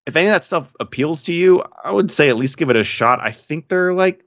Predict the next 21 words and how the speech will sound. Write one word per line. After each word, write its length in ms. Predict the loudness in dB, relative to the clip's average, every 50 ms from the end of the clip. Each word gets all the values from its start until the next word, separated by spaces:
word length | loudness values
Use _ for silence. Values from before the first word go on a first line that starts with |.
| _ _
forty-minute 1300 | -20 -20 -14 -8 -4 -4 -2 -2 -2 0 0 0 2 2 0 0 -4 -2 0 4 6 6 6 6 6 4
episodes, 760 | 4 2 0 -2 0 2 4 6 6 6 6 4 2 -2 -4
you 120 | -2 0 2
know, 200 | 4 4 4 4
and 140 | 4 4
with 100 | 4 2
Hulu, 320 | 4 4 6 6 8 8 8
with 120 | 6 6 4
the 160 | 4 2 4
ads, 300 | 4 4 2 0 0 -2
that 80 | -6 -8
can 120 | -6 -6
end 120 | -6 -6 -6
up 80 | -6
to 80 | -6 -4
be 140 | -4 -4 -4
closer 360 | -2 -4 -4 -2 -2 -4 -4
to 140 | -2 0 0
an 60 | 2
hour, 320 | 2 2 2 2 2 2
but 240 | 4 4 4 4